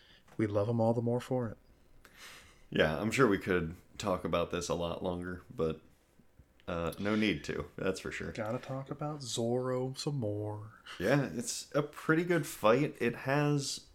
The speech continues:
Speaker 2: weird comedy that I'm not used to in Zoro fights. I know that he obviously has had
Speaker 1: Yeah.
Speaker 2: some in the past and continues to get some now. But, like,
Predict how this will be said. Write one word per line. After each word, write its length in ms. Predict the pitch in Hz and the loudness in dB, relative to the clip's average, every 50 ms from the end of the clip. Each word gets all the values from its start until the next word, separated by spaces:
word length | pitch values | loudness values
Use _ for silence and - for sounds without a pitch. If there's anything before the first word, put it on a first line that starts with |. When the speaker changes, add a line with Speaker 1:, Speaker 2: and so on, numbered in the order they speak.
| _ _ _ - - | _ _ _ -16 -10
Speaker 2:
weird 840 | 107 107 98 101 107 110 131 135 139 147 143 143 139 135 143 - - - _ _ _ - - - - - - - | -8 -6 -2 0 2 2 2 4 4 4 4 4 2 0 -4 -6 -8 -16 _ _ _ -18 -16 -14 -14 -14 -12 -4
comedy 480 | - 95 95 107 123 135 135 143 147 147 | 0 2 2 2 2 2 2 2 2 2
that 160 | 143 143 139 | 4 2 2
I'm 120 | 139 143 | 4 2
not 220 | 139 139 139 - - | 2 2 2 0 0
used 300 | 135 143 143 143 - - | 2 0 2 0 0 -4
to 220 | - 147 143 143 143 | -2 0 0 2 2
in 240 | 143 143 139 127 - | 2 0 0 -2 -4
Zoro 360 | - - 135 139 143 143 143 | -4 -4 -2 0 2 2 2
fights. 580 | 143 - 139 139 139 139 - - - - - - _ _ - | 2 2 0 0 0 -2 -4 -8 -10 -10 -14 -18 _ _ -2
I 80 | - | 2
know 180 | 120 123 127 123 | 6 6 8 8
that 140 | 113 104 95 | 6 4 4
he 240 | 95 90 90 87 85 - - - | 2 -2 -2 -2 -4 -8 -12 -8
obviously 460 | - 87 85 87 82 - - 82 80 | -6 -4 -4 -4 -4 -4 -2 -4 -4
has 320 | 80 82 82 80 82 80 - | -2 0 0 0 0 -2 -4
had 200 | - 80 82 82 | -4 -4 -4 -2
Speaker 1:
Yeah. 40 | - | -2
Speaker 2:
some 400 | - - 85 85 80 80 80 - - - | -2 -2 -2 -2 -2 -4 -8 -10 -10 -8
in 140 | 90 85 | -6 -6
the 60 | 90 85 | -6 -4
past 440 | - 82 78 80 85 80 - - 95 | -4 -2 -2 -2 -2 -4 -6 -6 -6
and 220 | 87 82 82 82 - - - | -6 -6 -6 -8 -10 -16 -12
continues 540 | - 104 98 82 - 98 90 87 87 82 - | -8 -6 -6 -4 -4 -4 -4 -4 -6 -6 -8
to 60 | - | -8
get 220 | 90 90 85 78 - | -6 -6 -6 -6 -6
some 400 | - - 85 82 80 80 82 - - - | -6 -6 -4 -4 -4 -6 -8 -10 -12 -10
now. 460 | 90 92 101 110 - - - 87 - - - - - - - - - - - - - _ _ _ _ - | -6 -4 -2 -2 -2 -2 -4 -6 -8 -8 -16 -20 -20 -20 -20 -20 -20 -20 -20 -20 -20 _ _ _ _ 2
But, 180 | 104 101 - 85 | 4 4 4 4
like, 360 | 92 87 85 82 - - | 2 2 2 0 -4 -10